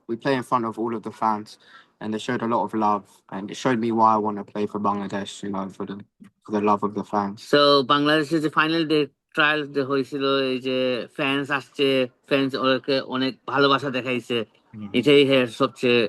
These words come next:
Speaker 2: আনন্দ লাগছে।
Speaker 3: আপনার গোলটা কি? ফুটবল নিয়ে আপনি কি ভাবছেন, কি চিন্তা করছেন? আম-, আমি যদি আরেকটু জিজ্ঞাসা করি একটু খুলে, যে আপনি ইংল্যান্ডের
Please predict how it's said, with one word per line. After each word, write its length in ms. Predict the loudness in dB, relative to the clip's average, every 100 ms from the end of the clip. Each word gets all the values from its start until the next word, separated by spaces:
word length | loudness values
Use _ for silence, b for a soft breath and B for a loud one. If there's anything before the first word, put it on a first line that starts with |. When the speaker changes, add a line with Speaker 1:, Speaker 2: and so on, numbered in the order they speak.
| 0
Speaker 2:
আনন্দ 260 | -2 0
লাগছে। 420 | 0 0 -4 -16 -16 _ _ -4
Speaker 3:
আপনার 260 | -2 -4
গোলটা 360 | -4 -4 -2 -4
কি? 280 | -4 -12 -14 -12
ফুটবল 280 | -6 -6 -4
নিয়ে 360 | -4 -2 -2
আপনি 420 | -4 -6 -8 -8
কি 160 | -8 -10
ভাবছেন, 460 | -8 -8 -6 -8 -8
কি 140 | -12
চিন্তা 220 | -8 -6
করছেন? 420 | -4 -6 -6 -10 -12 b b
আম-, 120 | -8
আমি 300 | -2 0 0
যদি 320 | -2 -4 -6 -2
আরেকটু 340 | -2 -2 -4
জিজ্ঞাসা 340 | -4 -6 -4
করি 540 | -4 -4 -6 -6 -8 -10
একটু 180 | -10 -12
খুলে, 320 | -8 -4 -2
যে 120 | 0
আপনি 200 | -2 -2
ইংল্যান্ডের 760 | -4 -2 -2 0 0 0 -4